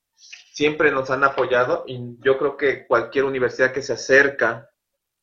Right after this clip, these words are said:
a solicitar apoyo, tanto de Anafinet, porque hicimos también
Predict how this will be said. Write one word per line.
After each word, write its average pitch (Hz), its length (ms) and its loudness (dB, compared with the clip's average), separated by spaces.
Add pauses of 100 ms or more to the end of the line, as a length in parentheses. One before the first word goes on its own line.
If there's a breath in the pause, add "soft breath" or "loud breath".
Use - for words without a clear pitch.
(140)
a 104 100 -2
solicitar 113 520 -2
apoyo, 123 500 2
tanto 104 320 -4
de 104 80 0
Anafinet, 104 540 -4
porque 123 240 -4
hicimos 127 420 -6
también 127 480 -2